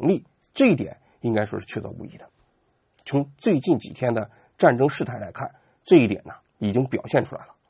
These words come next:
比如炸阿曼的这储油罐啊，然后炸这个霍尔木兹海峡中间的油轮啊，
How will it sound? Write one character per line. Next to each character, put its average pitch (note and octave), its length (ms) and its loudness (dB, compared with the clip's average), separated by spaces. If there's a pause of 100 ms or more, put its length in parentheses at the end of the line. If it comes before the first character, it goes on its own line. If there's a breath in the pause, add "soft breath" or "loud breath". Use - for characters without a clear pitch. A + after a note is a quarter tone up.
(100)
比 - 80 -14
如 G#2+ 80 -10
炸 - 300 -2
阿 C3 180 8
曼 C3 200 4
的 G2 140 -4
这 B2 140 -8
储 - 180 -12
油 D#3 100 -4
罐 F#3 240 6
啊， C3 280 0 (320 soft breath)
然 A#2 160 4
后 C3+ 100 2
炸 D#3 280 0
这 A#2+ 180 0
个 G#2 160 -2
霍 D#3 80 8
尔 C3+ 100 8
木 A#2+ 140 0
兹 D3 120 -2
海 B2 180 -8
峡 A#2+ 180 -8
中 C3 120 -2
间 C#3+ 120 0
的 C3 60 0
油 A2 100 2
轮 C3+ 260 2
啊， D#3+ 260 -4